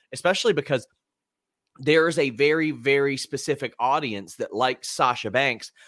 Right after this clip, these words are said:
that does not tune in to A E W programming by and large.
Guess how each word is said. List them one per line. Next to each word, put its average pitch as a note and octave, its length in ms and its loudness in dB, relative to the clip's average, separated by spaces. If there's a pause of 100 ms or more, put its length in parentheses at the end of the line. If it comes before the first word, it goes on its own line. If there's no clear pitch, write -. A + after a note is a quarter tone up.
(140)
that A2 280 -4
does C3+ 400 0
not A#2+ 460 -4
tune A2+ 320 -8
in G#2+ 260 -4
to A#2 200 -8
A G#2 100 -2
E G2+ 140 -4
W F#2 260 -6
programming F#2+ 640 -4
by F#2+ 240 0
and F2+ 160 -6
large. A2+ 480 -4